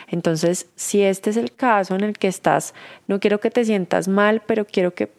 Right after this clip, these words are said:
trates de reflexionar cómo puedes cambiar y cómo puedes ser más auténtico y más estratégico en lo que estás poniendo ahí para la gente, porque al final es una responsabilidad que tienes como creador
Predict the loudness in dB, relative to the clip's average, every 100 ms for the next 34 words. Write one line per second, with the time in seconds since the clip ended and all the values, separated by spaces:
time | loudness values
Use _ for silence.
0 | _ 0 2 0 -2 -2 -2 -4 -4 -2
1 | -2 -2 -2 -4 -2 0 0 -2 -2 -2
2 | 0 2 2 0 -4 -4 0 0 0 -2
3 | -4 -10 -20 -20 -12 -2 2 2 0 0
4 | -2 -2 -2 0 -4 -6 -4 -2 -2 -2
5 | -4 -2 -2 0 0 0 -4 -4 -4 -4
6 | -4 -2 -2 -2 -4 -2 -2 -2 -4 -16
7 | -20 -20 _ 0 0 0 2 2 0 2
8 | 2 2 0 -4 -8 -4 -2 -2 0 -2
9 | 0 -2 0 2 0 0 -2 0 0 2
10 | 0 -2 -4 -4 -6 -6 -6 -4 0 2
11 | 2 2 0